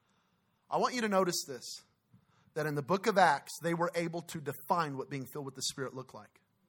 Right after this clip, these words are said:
I don't know if you know this. Acts chapter six, the apostles said, "We need some deacons." And they said, "Okay, what's the requirement?" They need to be full of the Holy Ghost. Think about that.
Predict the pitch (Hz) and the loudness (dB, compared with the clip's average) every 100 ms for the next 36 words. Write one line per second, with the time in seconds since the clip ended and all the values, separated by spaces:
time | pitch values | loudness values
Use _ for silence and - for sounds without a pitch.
0 | _ _ _ - 240 - 190 196 143 113 | _ _ _ -12 -12 -6 -2 -2 -2 -8
1 | - _ _ _ _ 170 175 - 185 175 | -14 _ _ _ _ 0 0 0 0 0
2 | 156 208 170 - - _ _ _ _ 151 | -4 -2 -2 -4 -18 _ _ _ _ -10
3 | 147 185 190 185 175 180 151 180 196 185 | 2 4 4 0 -4 -4 -4 -2 -2 -2
4 | 175 151 190 180 127 113 - - _ _ | -4 -2 -2 -2 -8 -8 -14 -16 _ _
5 | _ _ _ _ - 143 156 180 170 180 | _ _ _ _ -12 -6 -2 2 4 4
6 | 170 180 - 170 - 185 160 135 - 147 | 4 4 2 -4 4 6 6 0 -4 -4
7 | 151 143 143 - 147 127 123 127 123 127 | -2 -2 -6 -6 -6 -6 -8 -8 -8 -8
8 | 110 - - _ _ _ _ _ _ _ | -10 -18 -20 _ _ _ _ _ _ _
9 | _ _ _ _ _ _ _ _ _ _ | _ _ _ _ _ _ _ _ _ _
10 | _ _ 185 175 135 117 113 - | _ _ -8 -6 -6 -8 -12 -16